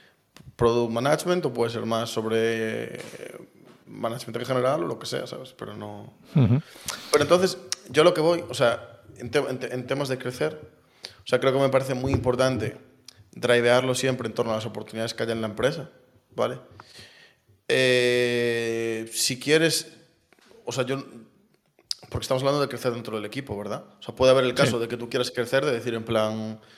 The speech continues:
Speaker 1: "Soy programador y quiero convertirme en un, quiero irme a, no sé, quiero hacerme diseñador". Y en mi empresa no hay oportunidad para hacer eso,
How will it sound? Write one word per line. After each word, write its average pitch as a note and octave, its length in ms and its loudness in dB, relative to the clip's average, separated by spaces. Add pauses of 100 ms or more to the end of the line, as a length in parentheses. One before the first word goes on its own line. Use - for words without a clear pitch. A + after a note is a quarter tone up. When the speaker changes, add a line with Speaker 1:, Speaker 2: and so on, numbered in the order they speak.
(120)
Speaker 1:
"Soy - 160 0
programador B2+ 380 4
y C3+ 40 -2
quiero B2 200 0
convertirme A2+ 640 -4
en G#2+ 120 -10
un, G#2+ 520 -8 (160)
quiero A2+ 260 0
irme A2 640 -2 (260)
a, G2 640 -6
no G#2+ 80 -10
sé, A2 180 -6 (440)
quiero B2 160 2
hacerme A#2+ 220 0
diseñador". G#2 540 -4 (640)
Y A2 140 -6
en G#2+ 60 -2
mi G#2+ 60 -2
empresa G#2+ 240 -4
no A#2 100 0
hay A2 60 0
oportunidad G#2 580 -6
para G#2 160 -4
hacer G#2 160 -2
eso, D3+ 200 0